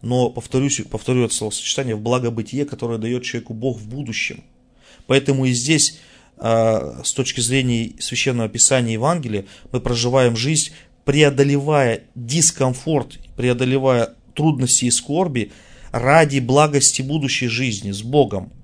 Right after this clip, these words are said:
которую даёт только Бог. Отсюда не случайно Господь говорит, что, а, значит, богатому сложно войти в Царство Небесное, потому что человек действительно привыкает к этому некому комфорту. Он может привыкнуть не только к комфорту, но и к тому, что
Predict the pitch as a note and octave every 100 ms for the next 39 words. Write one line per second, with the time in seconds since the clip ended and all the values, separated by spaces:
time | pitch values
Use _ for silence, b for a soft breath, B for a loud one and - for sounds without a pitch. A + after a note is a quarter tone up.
0 | - - C3 B2+ B2+ B2 A#2+ A#2+ A#2 F#2
1 | - - - B B B A#2 A#2 - E3+
2 | C3 B2 - B2+ E3 D3+ A#2 A#2 - A2+
3 | A2+ A2 - A2 - B B B - A#2
4 | A#2+ A#2+ A2 - G3 B2 B2+ B2 B2 B2+
5 | D3+ D#3+ C#3+ C3 D3 D#3 A#2+ A#2+ A#2 B2
6 | - B2 - A#2 B2 C3 G#2+ - - -
7 | G#2+ - - C#3 B2+ - D#3+ A#2+ A#2 B2
8 | B2+ B2+ C#3+ A#2+ B B B - - B2+
9 | C3 C#3 B2 A#2+ A#2 B2 - C3+ A2 -
10 | - - A2+ B2+ C3 B2 C3 C3+ C3+ A#2+
11 | - C#3+ C#3+ C#3 B2+ C#3+ D3+ B2 B2 B2
12 | B2+ C#3 C#3 - C3